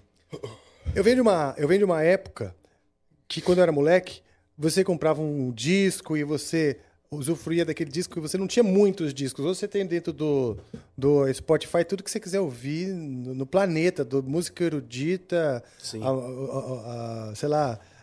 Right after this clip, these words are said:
Speaker 1: a, a taiko japonês, que é já
Speaker 2: Sim.
Speaker 1: bateria e tal. Enfim, é, vo-, então você dava muito valor pra aquele objeto, né? Que, que saía a música daquele
Speaker 2: Sim.
Speaker 1: objeto, né? Eu quero o disco. E aí o disco tinha que ter um sentido.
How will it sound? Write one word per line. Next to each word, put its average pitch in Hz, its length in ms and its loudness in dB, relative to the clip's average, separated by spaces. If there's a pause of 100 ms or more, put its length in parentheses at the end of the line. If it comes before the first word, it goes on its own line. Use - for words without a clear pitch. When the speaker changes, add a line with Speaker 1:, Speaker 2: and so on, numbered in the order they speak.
(100)
Speaker 1:
a, 147 60 -10
a 113 420 -8
taiko 147 680 0
japonês, 143 680 -2
que 135 120 -10
é 120 60 -6
já 117 200 -6
Speaker 2:
Sim. 113 240 -8
Speaker 1:
bateria 139 440 -2
e - 20 -8
tal. 151 180 -10 (420)
Enfim, 175 380 0 (1120)
é, 156 360 2
vo-, 156 160 -6 (120)
então - 200 2
você 214 100 0
dava 208 200 4
muito 208 260 0
valor 165 500 4
pra 175 140 -6
aquele 175 220 0
objeto, 160 760 2
né? 151 220 -2
Que, 139 180 -8
que - 140 -20
saía 156 300 4
a - 20 4
música 180 500 2
daquele 139 300 0
Speaker 2:
Sim. 135 100 -2
Speaker 1:
objeto, 120 400 0 (140)
né? 127 160 -4 (420)
Eu 139 140 -4
quero 160 180 4
o 175 40 0
disco. 139 260 -6 (340)
E 170 100 4
aí 202 120 6
o 226 60 0
disco 208 220 -6
tinha 208 160 -2
que - 100 -14
ter 214 80 2
um 208 260 2
sentido. 151 840 -4